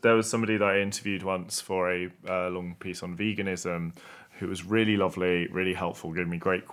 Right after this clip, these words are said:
quotes and advice and tips on the article on veganism, but then subsequently started sending me emails of other things that I ought to get into The Guardian. And,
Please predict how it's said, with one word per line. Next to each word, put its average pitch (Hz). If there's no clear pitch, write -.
quotes -
and 85
advice 82
and 82
tips -
on 82
the 85
article 82
on 85
veganism, 107
but 92
then 104
subsequently 120
started 101
sending 95
me 92
emails 90
of 87
other 92
things 90
that 87
I 82
ought 82
to -
get 85
into 85
The -
Guardian. 90
And, 101